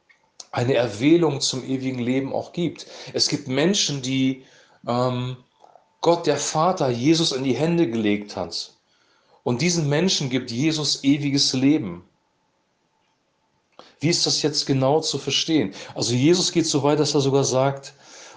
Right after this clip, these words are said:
ähm, „So wie du ihm Gewalt gegeben hast über alles Fleisch, damit er allen, die du ihm gegeben hast, ewiges Leben gebe.“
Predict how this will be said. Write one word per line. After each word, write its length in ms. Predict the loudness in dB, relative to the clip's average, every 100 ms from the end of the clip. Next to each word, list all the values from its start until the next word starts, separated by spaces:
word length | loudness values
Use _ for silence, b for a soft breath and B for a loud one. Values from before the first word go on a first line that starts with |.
| -4
ähm, 480 | 0 2 2 0 -4 _ _ _ _ _ _ _ _ _ _ _ _ _ _ -8
„So 220 | -4 2
wie 140 | 2
du 180 | 2 0
ihm 140 | 2 4
Gewalt 440 | 2 4 2 2
gegeben 380 | -4 0 2 2
hast 160 | 0
über 180 | 0 -2 -4 -14 _ -2
alles 340 | 2 4 2
Fleisch, 640 | 0 0 4 4 2 0 -2
damit 280 | -2 -2
er 240 | -2 -2 0
allen, 680 | 4 4 2 0 -6 -10 b b b -8
die 120 | -4
du 140 | 0
ihm 180 | 2 4
gegeben 460 | 2 2 4 4 2
hast, 300 | -2 -4 2
ewiges 480 | 4 4 2 2 2
Leben 340 | 2 2 2
gebe.“ 500 | 2 2 2 -2 -4